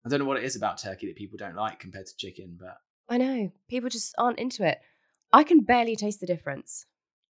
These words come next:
Speaker 1: From a, if, if it's mince, yeah, absolutely.
Speaker 2: Yeah,
Speaker 1: You,
Speaker 2: from a
Speaker 1: you
Speaker 2: mince
Speaker 1: Yeah.
Speaker 2: or, like, breast or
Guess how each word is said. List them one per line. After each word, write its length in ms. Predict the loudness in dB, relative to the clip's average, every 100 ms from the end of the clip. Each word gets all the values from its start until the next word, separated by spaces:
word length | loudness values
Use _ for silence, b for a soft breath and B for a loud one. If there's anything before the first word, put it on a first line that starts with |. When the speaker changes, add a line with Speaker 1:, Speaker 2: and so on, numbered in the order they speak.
| _ _ _ _ _ _ _ _
Speaker 1:
From 360 | -12 2 6 8
a, 200 | 6 4
if, 180 | -6 -4
if 120 | -4
it's 160 | -4 -2
mince, 360 | -2 0 -2 2
yeah, 220 | 2 4
absolutely. 560 | -2 -2 -6 -6 -6 6
Speaker 2:
Yeah, 240 | 12 12 12
Speaker 1:
You, 60 |
Speaker 2:
from 140 | 4 -4
a 40 |
Speaker 1:
you 60 | 0
Speaker 2:
mince 500 | 0 0 -2 -2 4
Speaker 1:
Yeah. 60 | 6
Speaker 2:
or, 340 | 8 8 6
like, 260 | 6 2 0 _ _
breast 520 | 4 8 8 6 -2 0
or 460 | 2 2 2 0